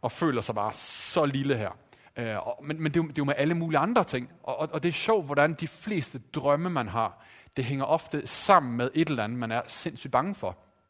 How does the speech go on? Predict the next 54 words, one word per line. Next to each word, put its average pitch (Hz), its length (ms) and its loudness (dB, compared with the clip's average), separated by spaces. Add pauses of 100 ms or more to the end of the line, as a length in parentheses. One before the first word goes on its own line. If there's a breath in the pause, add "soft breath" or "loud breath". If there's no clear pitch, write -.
(720 soft breath)
Øh, 117 60 0
der 110 360 2
er 139 40 2
sikkert 185 280 0
nogen 170 180 0
her, 165 140 4
der 123 80 4
bare 123 160 4
drømmer 131 400 0
om 123 100 2
en 113 60 -8
eller 127 140 -6
anden 120 140 -6
dag. 123 220 0 (760 soft breath)
Øh, 117 60 -6
det - 1000 -16
kan 107 80 -8
næsten 123 160 -6
være, 147 80 0
hvad 156 100 -4
du 180 60 -4
drømmer 123 240 -4
om. 110 140 -6 (280)
Det 170 80 -4
kan 190 100 -4
du, 165 160 -4
du, 147 60 -12
du 151 80 -8
drømmer 160 260 2
om 147 60 0
måske 131 160 -8
at 135 80 -8
blive 127 200 -6
en 113 80 -10
prædikant. - 640 -6 (720 soft breath)
Og - 100 -14
så - 100 -6
kommer 139 200 -4
Rasmus 131 260 -2
og 117 80 -8
spørger 104 200 -4
dig, - 80 -8
"Hej, 156 100 0
kan 147 80 -6
du 151 40 -2
ikke 151 100 -6
dele 160 140 -2
noget 139 140 -6
til 120 80 -10
ungdomsmødet?" 123 320 -10
Du 104 60 -10
mærker 104 160 -6
bare, - 160 -10
"Åh, - 380 -4